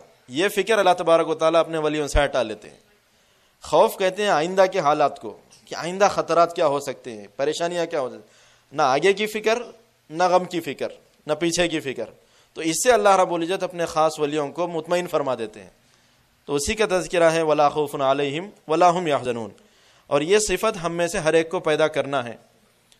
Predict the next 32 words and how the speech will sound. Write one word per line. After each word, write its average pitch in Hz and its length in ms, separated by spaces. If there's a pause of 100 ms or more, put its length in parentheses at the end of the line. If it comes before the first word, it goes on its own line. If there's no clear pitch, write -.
(200)
ہم 127 80
میں 147 140
سے 160 140
ہر 143 140
ایک 165 180
کو 190 80
اللہ 156 180
کا 156 180
ولی 147 260
بننا 147 320
ہے، 117 160 (460)
ہم 131 80
میں 165 140
سے 170 120
ہر 143 140
ایک 170 220
کو 180 100
اللہ 156 180
کا 156 220
متقی 151 440
بننا 165 320
ہے، 127 120
پرہیزگار 139 540
بننا 156 380
ہے، 117 100 (400)
صالحین 147 420
میں 180 120
شمار 160 300
کرنا 160 360
ہے، 127 120 (480)
مکمل 170 640
تابع 151 360